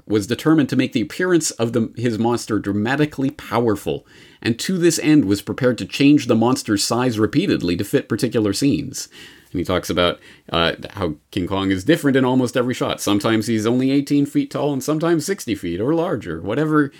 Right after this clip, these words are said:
whatever the scene demanded. Uh, Cooper understood what mattered in a movie.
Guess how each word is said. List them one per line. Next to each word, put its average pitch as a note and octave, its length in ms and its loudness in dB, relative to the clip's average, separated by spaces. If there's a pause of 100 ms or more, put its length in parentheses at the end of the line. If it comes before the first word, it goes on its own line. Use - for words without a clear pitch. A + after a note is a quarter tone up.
(120)
whatever C#3+ 360 2
the B2 100 -2
scene B2 240 -2
demanded. G#2 460 -4 (400)
Uh, A#2+ 120 -2
Cooper G3+ 400 -2
understood C#3 600 2
what G#2+ 260 0
mattered G#2 340 0
in F2+ 120 -2
a F2 40 -4
movie. B2+ 400 -2